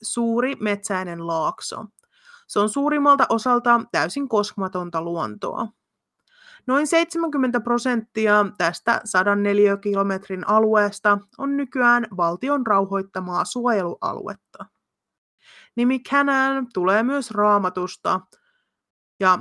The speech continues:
se oli varmasti myös Jeffille hyvin sopiva alue hänen suunnitelmilleen. Ryhmä löysi alueen, jossa he saivat majoittua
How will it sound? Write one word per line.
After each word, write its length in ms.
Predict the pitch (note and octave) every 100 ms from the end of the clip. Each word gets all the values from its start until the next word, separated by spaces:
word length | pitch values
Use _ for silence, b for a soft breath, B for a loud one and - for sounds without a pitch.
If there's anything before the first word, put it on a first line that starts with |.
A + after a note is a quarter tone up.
| - _
se 160 | - F3+
oli 220 | F#3+ C#4
varmasti 480 | B3 A3+ A#3 A3 A3+
myös 420 | G#3 G3+ G3+ -
Jeffille 520 | G#3 G3+ G#3+ G3+ G3+ G#3+ G#3
hyvin 260 | C4+ D4+
sopiva 460 | A3+ A3+ G#3+ G#3 F#3+
alue 480 | - F#3 F3+ F3+ F3+ -
hänen 280 | C4 C#4 A#3+
suunnitelmilleen. 1120 | E3+ D#3+ D#3+ - - - - - B1+ A#3 A#3+ _ _ _ _ _ _ _ _ _ _ - b b b b b B3+
Ryhmä 560 | D#4 D4+ D4+ C#4 C4 -
löysi 380 | A#3+ D4+ D#4 -
alueen, 720 | B3 B3+ B3 A3+ A3 G#3+ G#3 -
jossa 300 | F#3 E3+ C4
he 80 | D4+
saivat 400 | C#4 B3 A3+ A3+
majoittua 760 | G3+ G#3 G3+ G3+ - G3 G3+